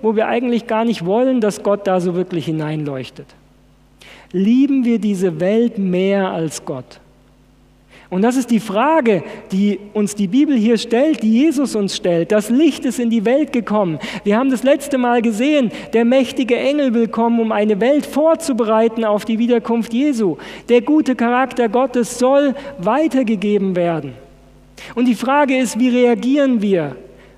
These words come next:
Bleiben wir, wo wir sind? Schauen wir in einige Entfernung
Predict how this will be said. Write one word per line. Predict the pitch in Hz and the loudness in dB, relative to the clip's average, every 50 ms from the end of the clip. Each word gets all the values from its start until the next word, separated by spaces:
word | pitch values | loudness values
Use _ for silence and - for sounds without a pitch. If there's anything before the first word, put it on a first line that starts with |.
| - _ - | -20 _ -4
Bleiben | 196 202 240 302 320 285 277 254 233 | -2 0 0 2 2 2 2 2 2
wir, | 233 226 202 | 2 2 2
wo | 226 220 196 | 0 0 2
wir | 208 208 202 | 2 0 0
sind? | - 208 240 254 226 185 143 - - - - - - | 0 0 0 0 0 -2 -4 -8 -14 -20 -18 -14 -8
Schauen | - - 262 277 294 285 262 | -4 -2 0 2 2 2 2
wir | 240 226 214 | 2 2 0
in | 208 240 | 0 -2
einige | 262 226 262 285 269 262 220 233 214 | -2 -2 0 0 0 0 0 0 0
Entfernung | 202 196 190 - - 233 254 269 269 262 254 247 240 240 233 | 0 -2 -4 -4 -4 -4 -2 0 0 0 0 0 0 0 -2